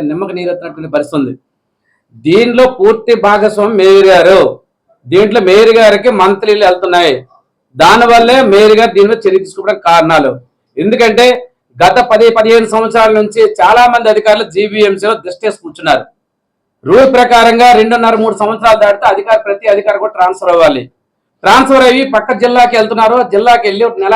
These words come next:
రెండు నెలలు చేసి మళ్ళీ సేమ్ మాతృ సంస్థలా ఉన్న జీవీఎంసీ మళ్ళీ వచ్చేసి ఇక్కడ దృష్టి వేసి కూర్చో పరిస్థితి ఉంది. దీనివల్ల ఏంటంటే దళారులు భయపడట్లేదు, అధికారులు కూడా చిత్తశుద్ధితో పనిచేయట్లేదు.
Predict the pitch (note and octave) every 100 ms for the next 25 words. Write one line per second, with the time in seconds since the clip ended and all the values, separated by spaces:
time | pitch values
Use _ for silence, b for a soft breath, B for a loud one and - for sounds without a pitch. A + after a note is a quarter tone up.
0 | G#3+ F#3+ G3+ G3 F#3+ G3+ E3 G#3+ F#3 G3
1 | _ _ - F#3+ A3 G3 F#3+ G3 _ _
2 | C#3+ G#3 A3+ B3 A#3+ A#3 A#3 A3 G#3+ E3
3 | F#3+ G#3 G3+ G3 F3 G3+ G3 F#3 F#3+ F#3+
4 | F#3+ F3 - _ - D#3+ F#3+ D#3 D#3+ G3+
5 | F#3+ F3 F3+ D#3 D#3+ E3+ D3+ C3+ - _
6 | - _ - - _ _ B2 F#3 A3+ A#3+
7 | A#3 A#3 A3 A3+ - - - _ _ -
8 | D#3 G#3 A#3+ A#3+ A3 A3+ A3+ A3+ A#3+ A#3+
9 | B3+ B3+ _ _ _ _ _ _ _ _
10 | _ - - C#4 C4+ C4 C4+ C4+ B3 A#3+
11 | - _ G3+ G3 C4 B3 A3+ G#3 G#3 G#3+
12 | G3+ F3+ C#3+